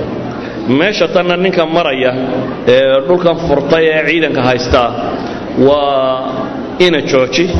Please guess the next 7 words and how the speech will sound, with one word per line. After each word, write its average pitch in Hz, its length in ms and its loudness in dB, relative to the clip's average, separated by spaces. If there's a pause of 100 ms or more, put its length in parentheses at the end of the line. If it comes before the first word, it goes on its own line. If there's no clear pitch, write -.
(760)
Ina 196 240 2
George 151 460 0 (1300)
waxaa 170 320 2
muran 165 360 0
ka 185 140 2
dhexeeya 139 540 2 (100)
Georgiyada, 143 680 2